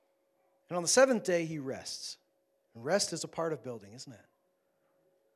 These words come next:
And on the eighth day, everything's new. Everything's a new beginning, the first day,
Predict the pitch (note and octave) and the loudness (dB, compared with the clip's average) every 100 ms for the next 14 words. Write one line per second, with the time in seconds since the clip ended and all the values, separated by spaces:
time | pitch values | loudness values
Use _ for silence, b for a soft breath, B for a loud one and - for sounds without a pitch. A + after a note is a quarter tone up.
0 | _ _ _ _ _ _ _ - F3 F3+ | _ _ _ _ _ _ _ -4 -2 2
1 | G3+ A3 - E3+ D#3+ F3+ D#3+ D#3 E3+ E3 | 4 2 -2 -2 0 0 -2 -6 -10 -10
2 | C3 D3 C#3+ D#3+ D3 D3 C#3+ C#3+ C3+ D3+ | -10 -8 -6 -6 -8 -10 -12 -12 -10 -10
3 | D3 C3 B2 C#3 D#3 - C3 C3+ - C3 | -10 -10 -10 -10 -12 -12 -10 -10 -8 -8